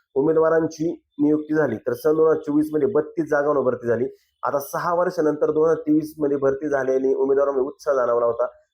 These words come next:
तर नाशिक शहरात तब्बल आठ वर्षानंतर सन दोन हजार चोवीस मध्ये एकशे अठरा पदांवर भरती झाली.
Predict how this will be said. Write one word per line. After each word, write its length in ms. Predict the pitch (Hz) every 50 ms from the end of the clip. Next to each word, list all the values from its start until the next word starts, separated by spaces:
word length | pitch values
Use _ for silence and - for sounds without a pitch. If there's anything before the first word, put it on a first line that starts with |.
| _ -
तर 60 | 127
नाशिक 400 | 127 131 139 143 143 - 190 190 185
शहरात 260 | - 170 156 160 156 156 -
तब्बल 160 | 156 147 165 160 160 -
आठ 240 | 143 156 165 - 185
वर्षानंतर 600 | 175 170 170 - 147 127 120 110 101 - 110 113
सन 240 | - - 151 151
दोन 140 | 139 147 151
हजार 140 | 160 160 151
चोवीस 420 | 151 - - 160 160 165 175 160 -
मध्ये 180 | 165 160 151 156
एकशे 240 | 160 156 - - 143
अठरा 260 | 143 143 - - 147
पदांवर 300 | - 143 135 147 143 135
भरती 200 | 127 127 107 - -
झाली. 200 | 120 113 127